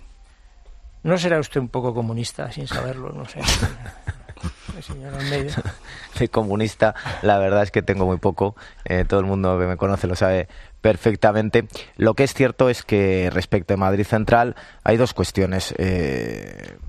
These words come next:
Speaker 2: para, para contestar a esa pregunta acerca de por qué al final la promesa de acabar con Madrid Central no se ha producido. En primer lugar, por una cuestión meramente legislativa. Hay una ley de cambio climático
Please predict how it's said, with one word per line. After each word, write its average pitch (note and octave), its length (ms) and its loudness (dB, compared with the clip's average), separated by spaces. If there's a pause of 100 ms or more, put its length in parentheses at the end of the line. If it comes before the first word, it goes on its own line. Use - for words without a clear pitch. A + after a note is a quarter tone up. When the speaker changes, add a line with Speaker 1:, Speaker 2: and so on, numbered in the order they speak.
Speaker 2:
para, E2+ 320 0
para F2 240 0
contestar G2+ 440 0
a A#2 40 4
esa G#2+ 180 0
pregunta G2+ 400 0
acerca G2+ 340 0
de G2 320 0
por G2+ 200 0
qué A2 280 2 (300)
al G2 140 0
final G#2 340 0
la G2+ 80 4
promesa G2 400 0
de F#2 60 2
acabar F#2+ 260 2
con F#2+ 140 -4
Madrid F#2+ 180 0
Central F#2+ 360 0
no F#2+ 100 0
se F#2 80 0
ha F2+ 40 2
producido. A2 460 2 (380)
En A2+ 80 4
primer A#2 240 2
lugar, C3 160 4
por A#2+ 100 0
una A2+ 140 2
cuestión G#2+ 320 0
meramente G2+ 320 0
legislativa. F#2+ 540 0
Hay F#2 100 -2
una F#2+ 180 0
ley G2 120 4
de F#2+ 100 0
cambio F#2+ 300 -2
climático G2 600 0